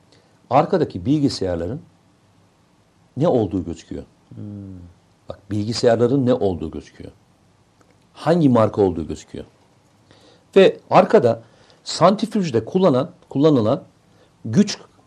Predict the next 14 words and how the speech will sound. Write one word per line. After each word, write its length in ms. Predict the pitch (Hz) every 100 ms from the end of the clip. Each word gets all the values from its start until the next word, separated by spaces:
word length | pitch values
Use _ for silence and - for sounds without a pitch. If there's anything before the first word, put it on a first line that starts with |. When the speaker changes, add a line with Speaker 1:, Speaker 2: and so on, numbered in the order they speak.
| _
Speaker 1:
kaynakları 560 | - 120 110 98 95 85
var. 160 | 78 - _ -
Güç 240 | 170 220
kaynağının 440 | 147 123 131 170 147
ne 40 |
olduğunu 280 | 110 98 82
anlıyorlar. 400 | 78 71 71 - _ _ _ _ _ _ _ _ -
Güç 180 | 139 147
kaynağı 280 | 98 107 131
Siemens'in. 500 | - 87 80 - - _ _ _ _ _ _ _ _ _ _ _
Siemens'in. 680 | - - 131 92 76 - - - -
Speaker 2:
Evet. 100 | 98 87 _ _ _ _ _ _ _ _ -
Speaker 1:
Bitmiyor 320 | - 113 101
operasyon. 440 | 85 - - -